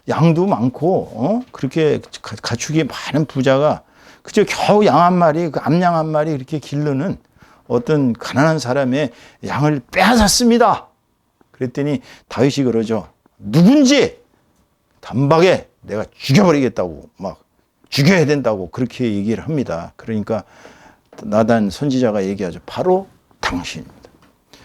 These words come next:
당신은 하나님이 모르실 걸로 알고 그렇게 하나님의 법을 어겼지만 하나님께서는 이미 다 보여주셨기 때문에 당신은, 아, 하나님의 법에 굴복하지 아니하고 하나님에게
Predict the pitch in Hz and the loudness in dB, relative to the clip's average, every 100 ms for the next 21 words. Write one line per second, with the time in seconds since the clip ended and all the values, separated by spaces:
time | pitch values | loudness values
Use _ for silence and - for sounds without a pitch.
0 | - _ - 202 180 226 170 220 220 240 | -20 _ 2 4 6 4 4 4 6 4
1 | 165 160 208 - 208 - 196 147 104 139 | 4 6 4 4 0 2 2 4 4 4
2 | 170 175 123 127 117 87 - 143 143 160 | 4 4 4 4 2 -2 -2 -2 -2 0
3 | 160 127 95 92 101 95 - - 165 160 | 0 0 -4 -10 -10 -12 -12 -6 -4 -2
4 | 151 127 120 135 131 107 131 113 120 87 | -4 -4 -4 -2 -2 -2 -6 -8 -12 -12
5 | 110 - _ _ _ 156 165 147 127 147 | -14 -20 _ _ _ -4 -4 -4 -6 -4
6 | 131 143 147 - - 147 98 - 135 156 | -2 -2 -4 -4 0 0 -2 -4 0 0
7 | 143 117 139 120 - 131 147 98 _ _ | 0 -4 -6 -6 -4 -2 -2 -6 _ _
8 | _ _ _ _ 110 127 139 131 107 170 | _ _ _ _ -2 0 2 0 -2 -8
9 | _ _ _ _ - 90 - 127 147 131 | _ _ _ _ -14 -12 -8 -4 0 2
10 | 123 120 - 120 123 156 - _ 127 131 | 2 0 -2 -2 2 2 0 _ -4 0
11 | 143 - 123 117 104 147 143 160 196 - | 0 -2 -4 -2 2 2 2 0 -2 -6
12 | _ _ _ _ _ - 131 131 123 117 | _ _ _ _ _ -16 -8 -4 -2 -2
13 | 107 135 185 | -2 -2 -2